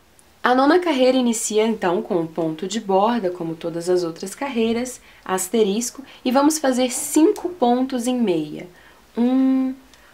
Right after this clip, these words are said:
dois, três, quatro, cinco. Depois do quinto ponto,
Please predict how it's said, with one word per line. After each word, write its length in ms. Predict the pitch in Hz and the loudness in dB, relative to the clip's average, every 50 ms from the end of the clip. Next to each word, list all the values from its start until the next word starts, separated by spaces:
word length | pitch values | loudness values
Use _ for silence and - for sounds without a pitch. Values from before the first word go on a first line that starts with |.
| _ _ _ | _ _ _
dois, 1040 | 175 170 190 190 202 208 214 214 214 220 220 220 220 220 - - - - - - - _ _ _ - _ _ _ | -6 -2 -2 0 2 2 2 2 2 2 0 0 -2 -6 -6 -8 -8 -8 -10 -12 -16 _ _ _ -20 _ _ _
três, 920 | - 180 175 175 175 175 175 175 170 175 175 175 180 - - - - - - _ _ _ _ _ _ _ - - | -10 -6 -6 -4 -4 -4 -4 -6 -6 -8 -8 -10 -10 -10 -10 -10 -12 -14 -18 _ _ _ _ _ _ _ -20 -4
quatro, 680 | - 254 254 269 269 277 277 277 277 - 269 269 277 285 277 - _ _ _ _ _ _ _ | 0 2 4 4 4 2 0 -2 -4 -4 -4 -4 -4 -6 -10 -14 _ _ _ _ _ _ _
cinco. 800 | - - - - - - 240 240 220 185 175 175 - - - - - - - - - - - _ | -14 -12 -10 -8 -2 2 2 2 4 2 0 -4 -6 -10 -10 -12 -18 -20 -20 -20 -20 -20 -10 _
Depois 380 | 226 247 247 - 180 180 180 | -6 -4 0 2 2 2 2
do 80 | 180 190 | -2 -4
quinto 320 | - - 226 233 226 311 | -4 -2 -2 -2 -2 -4
ponto, 440 | 302 - 262 247 262 294 359 359 - | -4 -2 0 2 4 4 2 0 -2